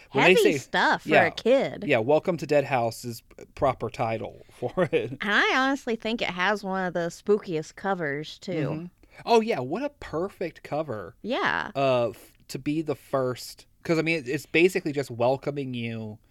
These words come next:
Speaker 2: Mm-hmm.
Speaker 1: to the world of Goosebumps.
Speaker 2: That's it, exactly. And, like, just the atmosphere and everything, like,
Speaker 1: Yeah.
Speaker 2: yeah, but, of course, we'll, we'll get to the art in a
Speaker 1: Yeah,
Speaker 2: second
Speaker 1: yeah.
Speaker 2: or two. <laughs>
Speaker 1: Um, it was, uh,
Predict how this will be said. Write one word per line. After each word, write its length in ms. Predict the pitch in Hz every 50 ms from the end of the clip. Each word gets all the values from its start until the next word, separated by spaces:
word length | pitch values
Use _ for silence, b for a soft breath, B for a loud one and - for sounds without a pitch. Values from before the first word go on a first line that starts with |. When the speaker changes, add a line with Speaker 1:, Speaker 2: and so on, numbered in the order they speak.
| -
Speaker 2:
Mm-hmm. 300 | 185 202 180 185 196 190
Speaker 1:
to 260 | 180 175 185 190 185 170
the 120 | 151 156
world 320 | 135 131 127 117 110 104 101
of 100 | 101 104
Goosebumps. 720 | 107 98 95 - - - - - - - - - - 247 -
Speaker 2:
That's 340 | 175 196 262 285 277 - -
it, 360 | 277 285 302 349 277 202 - 175
exactly. 880 | 180 190 202 185 202 220 240 262 262 - - 190 180 170 170 165 160 -
And, 300 | 170 175 185 185 180 175
like, 320 | 175 175 175 175 175 - - _ _
just 180 | - 247 269 -
the 80 | 277
atmosphere 560 | 294 311 262 233 220 190 - - 214 196 190
and 80 | 185 180
everything, 640 | 202 214 208 190 165 156 - - - - - - 175
like, 300 | 67 67 - - - - _ - _ _ _ _ _ _ _ -
Speaker 1:
Yeah. 180 | 139 131 110
Speaker 2:
yeah, 240 | 196 196 180 165 165
but, 260 | 170 190 196 190 180
of 120 | 190 180 -
course, 340 | - 240 214 196 185 - -
we'll, 280 | 202 202 190 180 b b b b b b b b
we'll 160 | 294 339 302
get 240 | 220 214 214 - -
to 100 | - 202
the 140 | 180 175 -
art 360 | - 170 175 170 165 160 -
in 160 | 165 151 147 147
a 40 |
Speaker 1:
Yeah, 180 | 139 127 123 113
Speaker 2:
second 340 | - 160 156 - - 151 -
Speaker 1:
yeah. 160 | - 143 151
Speaker 2:
or 120 | 147 147 143
two. 560 | - - 170 160 147 147 143 143 143 156 180 -
<laughs> 140 | 226 220 -
Speaker 1:
Um, 340 | 143 151 151 147 143 131 - _ _ _ _ _ _ _ _ _ _ -
it 260 | 165 175 185 165 117 -
was, 680 | 156 147 147 180 196 196 190 190 180 175 - - - -
uh, 320 | 160 165 160 151 143 135